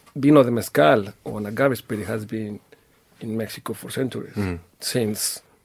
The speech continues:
Speaker 1: the Spanish conquest,
Speaker 2: Mm.
Speaker 1: pretty much.
Speaker 2: Sometimes people draw comparisons to brandy and cognac, right? So in that analogy, brandy would be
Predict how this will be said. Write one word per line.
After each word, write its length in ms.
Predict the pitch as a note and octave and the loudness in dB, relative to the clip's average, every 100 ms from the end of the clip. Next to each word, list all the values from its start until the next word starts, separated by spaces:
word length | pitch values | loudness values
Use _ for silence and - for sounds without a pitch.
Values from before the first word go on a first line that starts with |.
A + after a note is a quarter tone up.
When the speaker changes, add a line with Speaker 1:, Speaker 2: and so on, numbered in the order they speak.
| - | -16
Speaker 1:
the 220 | A2+ A2 | -14 -14
Spanish 400 | - A#2+ A2+ G2+ | -10 -8 -8 -8
conquest, 460 | - C#3 - - - | -10 -10 -12 -16 -10
Speaker 2:
Mm. 260 | G2+ F2+ | -8 -8
Speaker 1:
pretty 320 | - - G2 G2 | -10 -12 -12 -14
much. 280 | - - - | -16 -18 -2
Speaker 2:
Sometimes 500 | - E3+ F3 E3+ C3+ | 2 2 4 4 4
people 300 | - - C3 | 0 0 0
draw 160 | B2+ A#2+ | 2 0
comparisons 720 | A#2+ A#2+ A#2 G#2+ A2 G2+ - | 0 2 2 2 -2 -6 -6
to 100 | G2+ | -2
brandy 500 | A#2 A#2 A2 G2+ G2+ | 2 4 4 2 0
and 140 | F#2+ | 0
cognac, 560 | A2 A#2+ F#2+ E2 D2 - | 0 0 -2 -6 -8 -6
right? 260 | F2+ G2 - - | -2 -2 -6 -12
So 480 | - A2 G2+ F#2+ F#2 - - - | -4 0 2 2 -2 -6 -20 -10
in 160 | A2+ G#2 | -4 0
that 200 | G2+ G2 - - - | 0 -2 -8 -16 -6
analogy, 800 | G2+ G2+ F#2+ F2+ G2 F#2+ F#2 - _ _ _ _ | -2 0 0 0 0 0 0 -4 _ _ _ _
brandy 420 | A2 A2 G#2+ G2+ | 4 4 4 0
would 180 | G2 F#2 | 0 0
be 460 | G#2 G2 F#2+ F#2+ | 0 0 0 -2